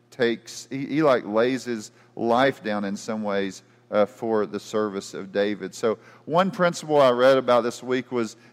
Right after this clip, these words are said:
that if you, um, have great love for someone, you should, you should see, uh, grief that follows that. To the extent of your love, to that same extent, grief should follow.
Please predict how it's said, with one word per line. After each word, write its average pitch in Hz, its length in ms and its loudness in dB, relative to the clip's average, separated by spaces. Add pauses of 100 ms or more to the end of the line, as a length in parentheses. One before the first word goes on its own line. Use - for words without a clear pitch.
that 123 220 0
if 131 300 -4
you, 160 340 -2
um, 123 380 0
have 123 340 -2
great 120 320 0
love 127 260 4
for 139 160 -6
someone, 135 560 -6
you 123 140 -6
should, 120 300 -4 (320)
you 143 240 -2
should 151 320 -8
see, 117 500 -4 (300)
uh, 101 300 2 (540)
grief 120 600 -2
that 110 240 -2
follows 107 520 0
that. 87 380 -4 (380)
To 151 180 -2
the 147 100 -2
extent 143 540 -4
of 160 140 -2
your 165 140 -2
love, 160 420 -2
to 127 160 -8
that 123 200 2
same 120 280 -4
extent, 110 500 -8
grief 107 380 -6
should 95 200 -12
follow. 92 520 -8